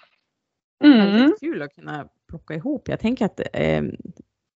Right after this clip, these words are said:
Speaker 2: min, min hjärna går ju alltid lite på rosa då.
Speaker 1: Mm.
Speaker 2: Så jag
Speaker 1: Mm.
Speaker 2: tänker att i det där grå, alltså, du skulle ju kunna dra in en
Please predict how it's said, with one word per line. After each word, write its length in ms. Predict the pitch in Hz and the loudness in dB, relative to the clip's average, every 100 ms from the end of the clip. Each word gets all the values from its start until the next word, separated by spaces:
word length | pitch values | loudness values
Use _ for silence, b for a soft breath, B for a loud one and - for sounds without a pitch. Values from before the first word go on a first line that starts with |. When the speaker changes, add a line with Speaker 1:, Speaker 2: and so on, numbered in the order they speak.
| _ - | _ -6
Speaker 2:
min, 240 | 196 165 - | -2 -2 -4
min 220 | 196 160 | -6 -4
hjärna 260 | 143 143 143 | -4 -6 -6
går 140 | 151 | -4
ju 60 | 147 | -4
alltid 260 | 151 202 | -4 -4
lite 260 | 160 143 143 | -4 -4 -4
på 140 | 160 | -2
rosa 380 | 175 196 - - | -2 -2 -6 -6
då. 260 | - - 262 _ _ - - | -4 -2 -2 _ _ -8 2
Speaker 1:
Mm. 320 | 269 311 392 415 | 6 6 4 -2
Speaker 2:
Så 80 | 185 | 0
jag 80 | 175 | 4
Speaker 1:
Mm. 140 | 294 | 4
Speaker 2:
tänker 220 | 202 185 | 2 0
att 120 | 165 170 | -4 -4
i 60 | |
det 160 | 160 156 | -4 -2
där 100 | 143 | -2
grå, 460 | 139 160 254 - | 2 2 2 0
alltså, 220 | - - - | -2 -4 -6
du 140 | - | -10
skulle 200 | - - | -8 -6
ju 60 | 139 | -4
kunna 240 | - - | -4 -4
dra 240 | 127 131 | -4 -2
in 240 | 127 131 120 | -2 -4 -4
en 300 | 120 127 | -6 -8